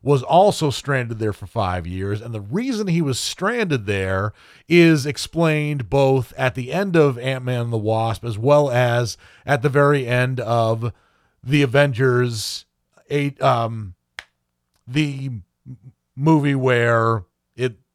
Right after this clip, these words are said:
looked like Thanos was winning. Um, so anyway, he was stranded there for five years, although he only experienced, uh, five hours or so, it seemed, in the realm before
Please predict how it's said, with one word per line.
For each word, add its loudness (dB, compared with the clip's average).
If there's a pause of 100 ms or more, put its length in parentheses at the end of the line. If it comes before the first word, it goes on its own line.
(120)
looked 0
like -2
Thanos -2
was -2
winning. -6 (600)
Um, 0 (480)
so 4
anyway, -2 (760)
he 2
was -2
stranded 2
there 2
for -6
five 0
years, -6
although 2
he 0
only 0
experienced, -4
uh, -2
five 2
hours 0
or -6
so, -4
it -8
seemed, -10
in -6
the -6
realm -6
before -2